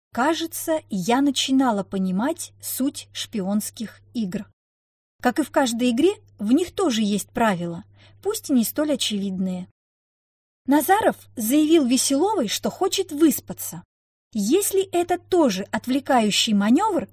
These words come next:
то он планировал исчезнуть ночью. «Ты умница! Наше руководство пришло к такому же мнению. Как он это осуществит?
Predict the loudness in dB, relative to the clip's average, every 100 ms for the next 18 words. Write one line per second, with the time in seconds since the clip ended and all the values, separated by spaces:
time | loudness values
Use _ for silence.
0 | _ _ _ -2 0 2 2 2 2 6
1 | 8 6 4 -2 -2 -4 -2 0 0 0
2 | -2 -6 -4 -2 0 -2 -4 -8 -12 _
3 | _ _ _ _ _ _ _ -2 0 0
4 | 4 8 8 6 2 -4 -8 -10 _ _
5 | _ 2 6 8 6 2 -2 2 2 2
6 | 0 -4 -6 -4 -4 4 4 6 4 4
7 | 4 2 2 2 2 2 2 2 -2 -10
8 | _ _ _ _ _ 4 6 8 6 4
9 | 2 0 0 -2 -2 -4 -4 -4 -4 -8